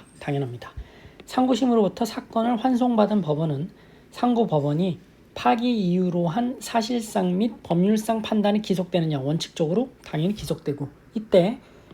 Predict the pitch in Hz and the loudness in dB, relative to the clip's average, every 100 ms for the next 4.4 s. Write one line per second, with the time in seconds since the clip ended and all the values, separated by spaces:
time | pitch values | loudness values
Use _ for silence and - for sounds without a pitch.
0 | - 202 220 - 277 - 247 233 233 240 | -6 0 0 0 -4 -4 -2 0 2 0
1 | 214 180 - 190 196 190 247 247 - 180 | -4 -8 -4 2 4 4 0 -4 -2 2
2 | 185 214 196 185 175 180 208 214 165 180 | 4 4 4 0 0 0 0 0 0 2
3 | 202 214 226 214 208 - 165 180 233 247 | 2 0 0 -2 -2 -2 0 4 4 2
4 | 214 190 156 139 | -2 -4 -4 -6